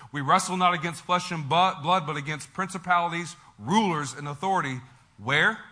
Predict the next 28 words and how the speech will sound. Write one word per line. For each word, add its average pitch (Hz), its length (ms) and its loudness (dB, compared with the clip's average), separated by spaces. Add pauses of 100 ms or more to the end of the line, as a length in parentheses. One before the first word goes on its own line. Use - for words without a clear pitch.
(1120)
In 160 160 -2
the 185 140 4
heavenly 185 420 4
realms. 196 540 0 (340)
So 151 140 -4
just 147 180 -4
to 190 60 -8
be 196 120 0
sure 214 300 0
that 175 160 0
we 180 120 2
all 185 200 6
know 196 160 4
what 185 180 4
we're 170 100 2
talking 202 280 2
about 156 220 0
this 139 200 -8
morning, 127 380 -4 (420)
we're 151 120 -6
talking 175 260 2
about 170 160 2
the 156 80 -4
word 151 400 2 (360)
forceful. 180 540 2 (100)
Everybody 160 280 4
say 180 200 0
forceful. 180 500 2